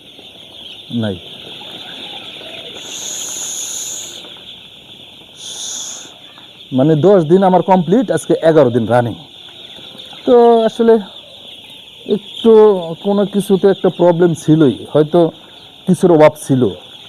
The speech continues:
সেই অভাবটার কারণেই এমনটা হতে পারে। তো দেখছেন, এই যে আমি সবগুলো উঠাই দিলাম,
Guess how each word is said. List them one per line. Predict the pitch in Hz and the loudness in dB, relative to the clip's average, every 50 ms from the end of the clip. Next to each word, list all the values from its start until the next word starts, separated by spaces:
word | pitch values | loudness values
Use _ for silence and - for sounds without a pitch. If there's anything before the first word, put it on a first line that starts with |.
| - - - - - - - - | -20 -20 -20 -20 -20 -20 -20 -20
সেই | - - - 151 151 | -6 -2 2 2 2
অভাবটার | 135 143 151 156 156 151 - 165 156 147 | 4 4 4 4 4 2 2 0 0 2
কারণেই | - 151 147 139 139 139 139 135 131 120 117 - - - - | 2 2 4 4 4 4 4 2 2 0 -2 -6 -16 -10 -4
এমনটা | 131 131 131 127 120 113 127 117 | 0 2 2 2 2 2 0 -2
হতে | 107 - 113 - 117 | -2 -2 -6 -6 -4
পারে। | - 110 101 98 98 - - - - - - - - - - - | -4 -4 -4 -6 -8 -12 -18 -20 -20 -20 -20 -20 -20 -20 -4 0
তো | - - | 2 2
দেখছেন, | 143 143 - - 196 170 143 | 2 2 0 0 0 2 2
এই | 139 | 2
যে | 143 151 156 | 4 4 4
আমি | 147 143 143 | 4 4 2
সবগুলো | - - 156 160 160 156 151 151 151 | 2 2 4 4 4 4 4 4 2
উঠাই | 139 135 131 127 | 4 4 2 2
দিলাম, | 131 139 160 240 | 2 2 0 0